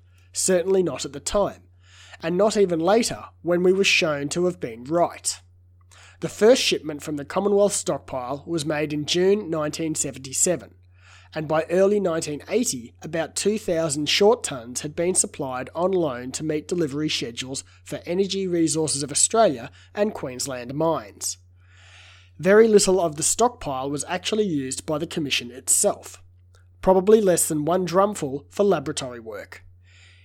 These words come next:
It is interesting in retrospect that the market value of the stockpile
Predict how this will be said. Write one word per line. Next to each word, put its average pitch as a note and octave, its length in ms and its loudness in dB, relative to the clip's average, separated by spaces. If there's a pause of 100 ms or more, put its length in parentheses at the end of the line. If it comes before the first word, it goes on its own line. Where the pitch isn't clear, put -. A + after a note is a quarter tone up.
It F#3 140 0
is F3+ 160 0
interesting E3 640 -2
in C#3+ 180 -6
retrospect E3 720 -2 (100)
that D#3 200 -6
the D#3 80 -2
market F#3+ 380 0
value D#3+ 340 2
of D3 100 -6
the C#3+ 100 -10
stockpile C#3+ 760 0